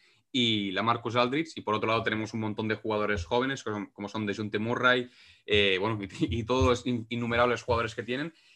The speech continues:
Y bueno, estos tres jugadores que son más veteranos, San Antonio había estado pensando en ponerlos al mercado, en ver qué les ofrecen a cambio de ellos. Yo no sé dónde los ves bien que acabaran, pero bueno, son jugadores yo creo que aún aprovechables. Yo que sé, DeRozan tiene treinta y un años,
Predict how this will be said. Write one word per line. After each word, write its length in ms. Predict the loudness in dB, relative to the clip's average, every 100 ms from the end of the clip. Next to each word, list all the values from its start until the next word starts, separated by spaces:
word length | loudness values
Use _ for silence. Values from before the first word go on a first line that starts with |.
| _
Y 80 | 0
bueno, 160 | 2
estos 180 | 2 -4
tres 120 | -6
jugadores 420 | 0 2 4 4
que 80 | 0
son 140 | -4 -2
más 140 | 0
veteranos, 540 | 0 0 0 0 -4
San 120 | -4 -4
Antonio 340 | -2 0 0
había 180 | 2 0
estado 280 | 0 -2 0
pensando 500 | -4 -2 -2 -2 -4
en 160 | -4
ponerlos 320 | -4 -2 -2
al 120 | -2 -2
mercado, 440 | -2 0 0 0
en 280 | -2 -6 -12 _ _ _ 2
ver 220 | 2 4
qué 80 | 2
les 120 | 2
ofrecen 380 | 0 0 0 0
a 80 | 0
cambio 220 | 0 0
de 120 | 0
ellos. 340 | 0 -2 -6 -12 _ _ -2
Yo 80 |
no 80 | 0
sé 100 | 2
dónde 180 | 2 4
los 200 | 2 4
ves 200 | 2 2
bien 220 | 0 2
que 80 | 2
acabaran, 460 | 2 4 4 2 0
pero 100 | 0
bueno, 160 | 0
son 140 | -4 -4
jugadores 420 | 0 2 2 0
yo 80 | -2
creo 160 | 0
que 80 | 0
aún 140 | 0
aprovechables. 680 | -2 -2 -2 0 -2 -2 -6
Yo 60 | -8
que 80 | -6
sé, 120 | -2
DeRozan 500 | 0 0 2 0 0
tiene 180 | -2 0
treinta 300 | -2 0 -2
y 60 |
un 100 | 0
años, 340 | -2 -2 -8